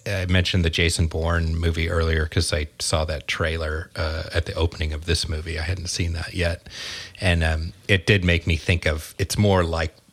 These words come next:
a Bourne movie. You know, it has that kind of kinetic action. It's, like, a lot of hand-to-hand combat.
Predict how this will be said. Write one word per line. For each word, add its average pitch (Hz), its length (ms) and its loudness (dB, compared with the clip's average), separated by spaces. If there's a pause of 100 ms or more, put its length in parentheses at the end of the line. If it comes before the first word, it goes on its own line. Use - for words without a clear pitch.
a 87 100 2
Bourne 82 360 2
movie. 80 280 -4
You 85 120 -4
know, 87 140 -2
it - 100 -2
has 92 320 2
that - 220 -4
kind 78 240 0
of - 300 -8
kinetic 85 460 2
action. 82 560 0
It's, - 220 -4
like, 82 260 -2
a 92 60 -2
lot 82 180 0
of 78 200 -4
hand-to-hand 82 560 2
combat. 85 600 0